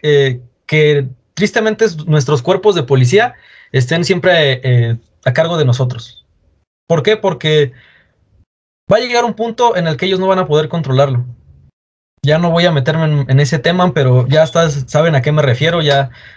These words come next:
ya se dio una plática de eso. No podemos depender de más gente. Uno tiene que tener esos conocimientos para que los podamos, este, ejecutar, ¿o no, mi comandante?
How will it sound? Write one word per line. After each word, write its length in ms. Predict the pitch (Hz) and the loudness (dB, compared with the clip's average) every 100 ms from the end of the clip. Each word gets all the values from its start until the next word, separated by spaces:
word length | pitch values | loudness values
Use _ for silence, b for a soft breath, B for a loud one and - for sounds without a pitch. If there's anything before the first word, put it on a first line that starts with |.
| B | B
ya 100 | 139 | 0
se 100 | 143 | 2
dio 100 | 143 | 2
una 140 | 151 135 | 0 0
plática 360 | 147 123 143 | -2 0 0
de 140 | 123 151 | 2 2
eso. 260 | 165 226 b b b b _ - | 2 -2 b b b b _ -2
No 120 | 160 | 0
podemos 300 | 175 180 160 | 0 0 0
depender 340 | 135 131 139 | 0 2 2
de 80 | 151 | 2
más 160 | 147 147 | 0 0
gente. 300 | 143 127 120 | -2 0 0
Uno 300 | 160 175 165 | 2 2 2
tiene 260 | 160 165 | 2 0
que 220 | - 160 156 | 0 -2 0
tener 240 | 156 151 | 0 0
esos 140 | 156 | -2
conocimientos 720 | 135 131 123 135 180 208 208 - | 2 2 4 4 4 2 0 0
para 260 | 127 120 | 0 0
que 60 | 120 | 2
los 140 | 120 | 0
podamos, 380 | - 123 143 127 | 2 2 2 0
este, 320 | 107 - 110 | -2 0 -2
ejecutar, 540 | 107 117 110 120 117 - | 0 0 0 0 0 2
¿o 120 | 123 | 2
no, 80 | 143 | 4
mi 100 | 127 | 4
comandante? 320 | 107 104 | 2 0